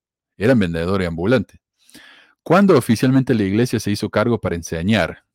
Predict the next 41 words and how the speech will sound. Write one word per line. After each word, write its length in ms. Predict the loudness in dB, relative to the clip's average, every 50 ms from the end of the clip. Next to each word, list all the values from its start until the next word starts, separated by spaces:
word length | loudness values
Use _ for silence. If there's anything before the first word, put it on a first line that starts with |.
| _ _ _ _
¿Cómo 240 | -2 0 2 0
enseñan 480 | 0 -2 -2 -2 -2 0 0 -2 -2 -4
hoy 200 | -6 -4 -4 -4
día 180 | -4 -4 -4 -4
los 140 | -6 -8 -8
misioneros?" 380 | -12 -12 -12 -12 -12 -12 -10 -4
Ah, 320 | 0 2 2 4 2 2
ese 160 | 0 0 -2
es 40 | -4
otro 200 | -4 -4 -6 -8
tema 260 | -6 -6 -6 -6 -6
para 200 | -8 -8 -10 -10
otra. 340 | -10 -10 -12 -12 -14 -14 -16 _ _ _ _ _ _ _ _
Está 160 | _ -4 -2
bueno 260 | 0 2 0 0 -2 -4
eso, 220 | -8 -10 -14 -12
¿no? 200 | -12 -12 -12 -12 _ _ _ _ _ _ _ _
Pero 160 | -10 -6 -4
sería 180 | -2 0 0
un 60 | 0 0
tema 220 | 0 -2 -2 -2
para 180 | -2 -4 -4 -6
otro 220 | -6 -8 -14 -16
programa. 400 | -16 -16 -14 -14 -12 -14 -16 -16 -20 _ -20 -20 -20 _ _ _ _ _ _ _ _ -2
Eh, 320 | 0 4 4 6 4 4 2
sobre 240 | 2 2 2 2 2
la, 60 | 0 0 _
oh, 200 | 4 4 4 4
sobre 240 | 4 2 2 4 4
la 60 | 2
primera 320 | 0 0 0 2 2 2
visión. 340 | 0 0 -4 -6 -8 -14 -6 -4
Ok. 160 | -2 0 0 -2 -4 _ _ -20 -20 -20 -10 -2 2
Un 120 | 4 6
artículo 420 | 6 4 4 2 -2 0 2 2 2
en 80 | 2
el 80 | 2 2
periódico 340 | 2 2 4 4 4 4 2
académico 580 | 2 2 0 2 2 2 0 -2 -2 -2 -2
Mormon 400 | 0 2 2 2 2 2 2 2
Dialogue 520 | 2 2 4 4 4 4 4 2 2 -2